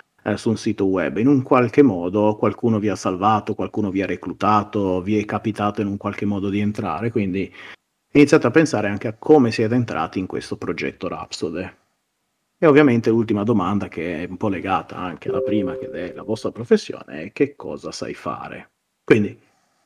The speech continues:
queste sono un po' le domande che servono a farvi capire, tra descrizione e archetipo,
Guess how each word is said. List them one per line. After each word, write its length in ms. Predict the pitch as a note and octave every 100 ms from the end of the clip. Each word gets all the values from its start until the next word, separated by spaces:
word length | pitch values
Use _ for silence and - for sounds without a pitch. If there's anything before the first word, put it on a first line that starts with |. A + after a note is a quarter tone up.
| _
queste 280 | F3 -
sono 160 | - C3
un 80 | B2
po' 100 | D3
le 80 | B2
domande 400 | C#3 B2+ B2+ B2
che 100 | A2+
servono 460 | - A#2 A#2+ A2+
a 220 | A2+ A#2+
farvi 400 | - A#2+ A#2 A2
capire, 680 | A2 A#2 - F#2 F#2 G#2+ A2+
tra 200 | - G#2
descrizione 800 | G2 G2+ - G2 - C3 A2 F#2
e 20 |
archetipo, 880 | A#2+ - F2+ F2+ G#2+ A2 A2 A#2 -